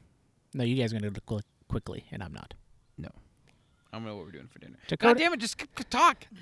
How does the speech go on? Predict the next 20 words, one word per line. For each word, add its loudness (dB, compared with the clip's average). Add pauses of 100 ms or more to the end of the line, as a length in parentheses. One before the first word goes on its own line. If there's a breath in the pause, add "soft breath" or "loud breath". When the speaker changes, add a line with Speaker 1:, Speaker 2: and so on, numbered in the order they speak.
Speaker 1:
Dakota 8
Kai 8
beats 4
Rhea 6
Ripley 4
after 4
Mercedes 2
Martinez 0
interferes, 4
so 2
Dakota 2
Kai 4
is 4
the 0
number 2
one 0
contender, 6
and 6
Rhea 6
Ripley 4